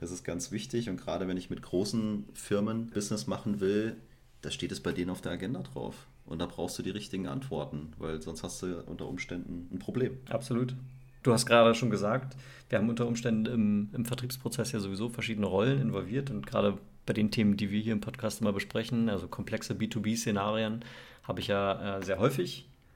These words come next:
Speaker 2: ähm, verschiedene Rollen dabei und ganz dominant natürlich jetzt auch im Titel drin, den Pre-Sales und daher mal ganz kurz würde ich diese Brille mal aufsetzen. Ähm,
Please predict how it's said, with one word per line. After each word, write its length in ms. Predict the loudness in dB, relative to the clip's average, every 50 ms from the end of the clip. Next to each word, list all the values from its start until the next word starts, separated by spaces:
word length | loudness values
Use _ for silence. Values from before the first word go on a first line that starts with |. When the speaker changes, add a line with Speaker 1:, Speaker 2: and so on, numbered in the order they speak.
| -20 -16 -8
Speaker 2:
ähm, 220 | -4 -2 0 0 0
verschiedene 320 | -2 -2 -4 -2 0 0
Rollen 240 | 0 2 0 0 0
dabei 280 | 0 0 2 2 2
und 120 | 2 0 0
ganz 260 | 0 0 0 -2 -2
dominant 320 | 0 0 2 2 2 0
natürlich 560 | 0 -2 -2 -2 -2 0 0 -2 -4 -6 -12 -8 0
jetzt 300 | 0 0 0 0 -2 -2
auch 120 | -2 0
im 120 | 0 -2 -2
Titel 240 | -2 -4 -2 -2
drin, 180 | 0 2 0 0
den 160 | 0 0 -4
Pre-Sales 640 | -4 0 2 2 2 2 0 0 0 0 0 -2 -4
und 140 | -6 -2 -2
daher 360 | -2 0 0 0 -2 -2 -4 -8 -12 -18 -20 -20 -16 -8 -4
mal 60 | -2
ganz 180 | -2 -2 -2
kurz 280 | -4 -6 -6 -6 -6 -8 -6
würde 200 | -2 0 2 2
ich 80 | 2 0
diese 220 | 0 2 2 4
Brille 260 | 4 4 4 4 6
mal 80 | 6 6
aufsetzen. 680 | 4 4 2 0 -4 -4 -2 0 2 2 2 2 0 -4 -6 -12 -12 -16 -16 -18 -20 -14 -6 -2
Ähm, 380 | 0 0 2 2 0 -2 -2